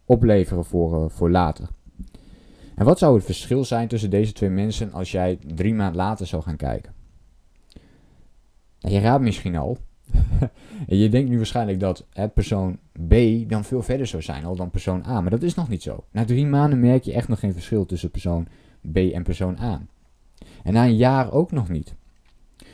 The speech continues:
Maar vanaf ongeveer twee jaar, dan merken we toch echt wel een verschil. Op de korte termijn ga je die verschillen echt niet zo snel zien. Maar op de lange termijn verandert de mindset, verandert de gedachte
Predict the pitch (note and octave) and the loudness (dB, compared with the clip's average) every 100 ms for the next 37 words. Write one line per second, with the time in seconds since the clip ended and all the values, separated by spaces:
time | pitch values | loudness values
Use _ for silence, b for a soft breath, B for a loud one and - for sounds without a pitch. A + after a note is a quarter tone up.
0 | B F2+ - B2 D#3+ - D3 C3+ - F#2 | B -4 -2 0 -2 -2 -4 -2 0 0
1 | - - C3 D#3+ A#2+ G#2 E2+ G#3 - - | 0 6 10 10 8 6 -2 -12 -16 -20
2 | _ - - _ - A#2 C#3 C3 B2+ A#2 | _ -18 -18 _ 0 2 4 4 2 0
3 | G#2 B2 - A2 G#2+ G#2 F#2+ F2 - A2+ | -2 -2 -4 -6 -2 0 -2 -6 -6 -4
4 | C#2+ - B B B _ _ _ _ _ | -4 -10 B B B _ _ _ _ _
5 | _ - - _ - A#2 B2+ - G3 E3+ | _ -20 -20 _ -8 0 0 2 0 2
6 | B2+ A#2 A2 B2 A#2+ A#2 A2+ C3 A2+ B2 | -2 -2 0 2 2 2 0 -2 -2 -2
7 | A#2+ G2 G#2 F#2 G2+ F2+ - B2+ D#2+ E2+ | -4 -6 -6 -6 -6 -6 -4 -4 -2 -2
8 | F2+ G2+ G2+ C3+ D3+ - A#2+ B2 A2+ G2+ | 0 2 4 2 -2 -4 -2 0 0 2
9 | G2+ C3+ D#3 - A2 G#2 A2 A2 A#2 G#2+ | 4 4 4 2 2 4 2 0 -2 -2
10 | - F#2+ G2 C3 A2+ G#2+ F2 E2+ A2 - | -2 2 4 4 4 4 2 4 4 2
11 | C3 | -2